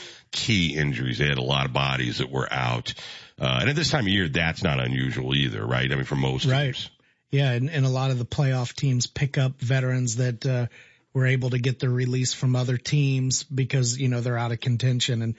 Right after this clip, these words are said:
Speaker 2: and a lot of times you have guys that have been on the team for, like, a week.
Speaker 1: Yep.
Speaker 2: Couple
Speaker 1: Nineteen ninety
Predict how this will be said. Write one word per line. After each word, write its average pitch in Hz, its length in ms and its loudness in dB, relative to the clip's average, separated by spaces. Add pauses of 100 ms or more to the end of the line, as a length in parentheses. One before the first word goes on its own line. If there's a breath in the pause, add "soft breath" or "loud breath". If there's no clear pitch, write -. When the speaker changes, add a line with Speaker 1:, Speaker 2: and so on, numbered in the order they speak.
(340 loud breath)
Speaker 2:
and 123 80 2
a 123 40 4
lot 123 180 0
of 120 40 -4
times 131 240 2
you 135 60 2
have 117 100 -4
guys 123 240 0
that 120 80 0
have 113 100 -2
been 123 120 0
on 117 140 0
the 117 60 -2
team 123 280 2
for, - 100 -4
like, 117 200 0
a - 40 -4
week. 123 340 -2
Speaker 1:
Yep. 95 160 0 (140)
Speaker 2:
Couple - 60 -4
Speaker 1:
Nineteen 131 400 2
ninety 107 380 2